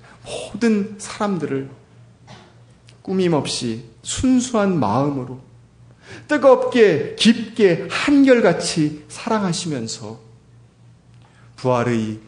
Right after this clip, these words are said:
생명을 이 땅에 나누실 수 있는 여러분과 제가 되기를 간절히 기원합니다. 함께 거듭의 기도 드리겠습니다. 사랑의 주님,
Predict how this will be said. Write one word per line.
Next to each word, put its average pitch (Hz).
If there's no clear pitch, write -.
생명을 190
이 113
땅에 107
나누실 123
수 120
있는 127
여러분과 110
제가 117
되기를 104
간절히 123
기원합니다. 95
함께 131
거듭의 127
기도 113
드리겠습니다. 107
사랑의 139
주님, 120